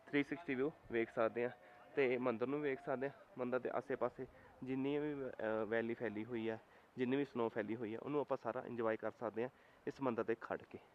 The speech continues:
ਤੁਸੀਂ ਸਾਹਮਣੇ ਦੇਖ ਸਕਦੇ ਹੋ ਕਿ ਸਾਹਮਣੇ ਖੋਖੇ ਜਿਹੇ ਆ, ਠੀਕ ਹੈ, ਜਿੱਥੇ ਬਹਿ ਕੇ ਲੋਕੀ ਖਾਂਦੇ ਪੀਂਦੇ ਆ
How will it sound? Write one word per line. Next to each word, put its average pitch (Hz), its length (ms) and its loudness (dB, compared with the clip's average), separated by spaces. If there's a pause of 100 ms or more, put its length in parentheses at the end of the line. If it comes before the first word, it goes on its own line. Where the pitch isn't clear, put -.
(3500)
ਤੁਸੀਂ 143 180 0
ਸਾਹਮਣੇ 147 380 8
ਦੇਖ 123 260 6
ਸਕਦੇ 135 300 4
ਹੋ 151 100 6 (360)
ਕਿ 127 80 2
ਸਾਹਮਣੇ 135 300 6
ਖੋਖੇ 123 380 2
ਜਿਹੇ 117 220 4
ਆ, - 100 2
ਠੀਕ 123 220 -2
ਹੈ, 147 100 6 (160)
ਜਿੱਥੇ 120 220 4
ਬਹਿ 120 140 8
ਕੇ 139 120 2
ਲੋਕੀ 123 240 2
ਖਾਂਦੇ 104 260 0
ਪੀਂਦੇ 107 340 4
ਆ 120 40 4